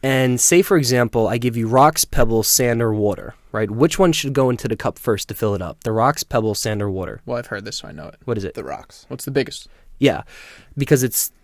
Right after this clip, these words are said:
Speaker 1: you put the rocks, it's the densest, then the pebbles go in between, the sand goes in between, and the water goes, flows through, and then it fills up properly. If you put the water in first, the rocks will overflow the water, and you can't get everything in. So when I heard that, I said, "All right,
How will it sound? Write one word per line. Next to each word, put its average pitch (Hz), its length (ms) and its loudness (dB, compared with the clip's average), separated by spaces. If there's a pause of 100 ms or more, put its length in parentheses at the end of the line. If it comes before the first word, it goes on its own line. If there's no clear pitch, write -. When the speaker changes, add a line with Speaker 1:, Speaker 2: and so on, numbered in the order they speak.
(140)
Speaker 1:
you 104 80 -12
put - 160 4
the 190 80 6
rocks, 127 320 6
it's 113 120 -8
the 123 80 -2
densest, 120 460 0
then 120 140 0
the 110 80 -2
pebbles 131 340 4
go 131 80 0
in 127 80 2
between, 123 400 0
the 107 80 0
sand 123 300 0
goes 120 140 2
in 117 40 -2
between, 113 260 -2
and 107 120 0
the 110 80 2
water 120 240 4
goes, 110 260 2
flows 104 360 -2
through, 180 200 4
and 120 100 2
then 113 80 0
it 95 80 -4
fills 131 320 2
up 95 140 -4
properly. 113 460 0
If - 80 -14
you 107 80 -4
put - 240 0
the 127 80 -2
water 117 240 0
in 104 80 0
first, 143 300 0
the 117 40 -4
rocks 113 300 0
will 110 80 0
overflow 104 320 -4
the 98 100 -4
water, 107 440 0
and 117 100 -4
you 104 80 -6
can't 117 200 -2
get 117 140 -4
everything 101 380 -6
in. 101 240 -6 (580)
So 160 460 8
when 143 160 2
I 127 100 0
heard 196 240 2
that, 131 140 4
I 123 60 0
said, 143 160 0
"All 175 60 2
right, 101 240 -2